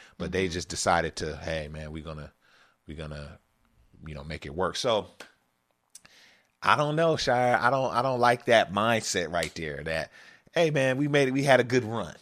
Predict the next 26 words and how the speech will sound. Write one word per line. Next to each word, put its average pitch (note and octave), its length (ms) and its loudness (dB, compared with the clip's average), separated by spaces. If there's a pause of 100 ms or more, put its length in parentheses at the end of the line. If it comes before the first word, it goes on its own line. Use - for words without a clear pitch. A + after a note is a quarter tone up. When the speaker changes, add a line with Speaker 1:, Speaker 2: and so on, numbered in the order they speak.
Speaker 1:
You C#3 200 0
know C#3+ 80 6
what C#3+ 80 8
I C#3 100 6
mean? C#3+ 180 6
Like, B2 200 10
I A#2 160 10
don't, C3+ 120 8
I A#2+ 100 4
Speaker 2:
Right. A#2+ 60 10
Speaker 1:
don't B2 160 4
like A#2 260 6
that. B2 280 6 (540)
But A2+ 140 4
I B2+ 160 12
do C#3+ 360 -2
believe G2+ 720 0
that F2 360 0
if G2 380 0 (2000)
the G2 180 -4
unforeseen G#2+ 640 -2
does F#2 200 2
happen, D2+ 460 -4
that D#2 260 -12
we F#2+ 180 -8
can F2+ 260 -14